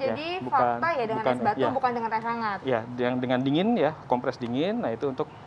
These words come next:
Speaker 2: eh, ya cukup untuk mengurangi nyeri lah, mengurangi nyerinya. Tapi tetap, eh, untuk beberapa kondisi kita, eh, akan menyarankan baiknya,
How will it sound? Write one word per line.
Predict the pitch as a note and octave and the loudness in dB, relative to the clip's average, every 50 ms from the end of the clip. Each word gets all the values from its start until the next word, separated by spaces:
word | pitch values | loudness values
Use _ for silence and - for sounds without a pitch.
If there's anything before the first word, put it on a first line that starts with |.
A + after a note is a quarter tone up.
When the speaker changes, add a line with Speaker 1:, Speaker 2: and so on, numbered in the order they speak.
| - - | -18 -14
Speaker 2:
eh, | - B2+ B2+ B2 B2 A#2+ A#2+ A#2+ A#2+ - - B2 | -10 -8 -6 -6 -6 -6 -6 -8 -10 -10 -6 -2
ya | D3 E3+ F#3+ G3+ G3+ G3 F#3 - - - - - | 2 2 2 2 2 0 -2 -4 -6 -10 -16 -12
cukup | - D3 C3 - D#3+ - | -10 -8 -6 -6 -4 -4
untuk | - - - D3+ | -4 -4 -4 -4
mengurangi | - C#3+ C3 B2+ B2+ B2 A#2+ A#2+ A#2+ B2+ C3 B2+ B2+ A#2 - - | -2 -2 -2 -2 -2 -2 -2 -4 -4 -4 -4 -6 -8 -10 -12 -10
nyeri | C3 C3 C3 C3 B2 | -6 -6 -4 -2 -2
lah, | A#2 A2+ - - - - - | -4 -4 -6 -10 -16 -16 -14
mengurangi | B2 A#2 A#2 A2+ A2+ A2+ A2+ | -12 -10 -10 -10 -10 -10 -10
nyerinya. | A2 A2 A2 A2+ - - B2+ C3 C#3 C#3+ C#3+ | -10 -12 -12 -12 -12 -10 -8 -6 -6 -6 -6
Tapi | C#3 B2+ C3 D#3 D#3+ | -4 -4 -2 -2 -2
tetap, | D3+ D3+ E3 - - - - - - - - - - - - - - - - | -2 -2 -2 -4 -4 -6 -18 -18 -18 -18 -16 -16 -16 -16 -18 -18 -18 -18 -12
eh, | - B2+ B2 B2 A#2+ A#2+ | -6 -2 0 0 0 0
untuk | B2+ C3 C3 D3+ C#3 C#3 | -2 -4 -4 -4 -2 -2
beberapa | C3 B2+ B2+ B2 B2 - B2+ B2+ B2+ C3+ C3 C3 - - | 0 2 2 2 4 4 2 2 2 0 -4 -10 -12 -8
kondisi | - C#3 C3 C3 C3 B2+ B2+ - - E3+ F3+ F#3 F#3 - - | -6 -4 -2 -2 -2 -4 -4 -4 -4 -2 -2 -2 -2 -6 -8
kita, | - C3 B2 - C#3+ D3+ D#3 D#3+ - - - - - - - - - | -10 -10 -4 -2 0 0 0 0 -4 -8 -14 -18 -18 -18 -18 -16 -10
eh, | - B2 A#2 A#2 A#2+ | -8 -6 -6 -4 -6
akan | A#2 A#2+ C#3+ C#3 | -6 -4 -4 -2
menyarankan | C#3 C3 C3 B2 B2 B2+ B2+ D#3 D#3 D3 | -2 -2 -2 -2 -2 -2 -2 -2 -2 -2
baiknya, | B2+ A#2+ A2+ A2+ B2+ C#3+ D3 D3 D3+ | -2 -4 -4 -6 -6 -4 -4 -4 -6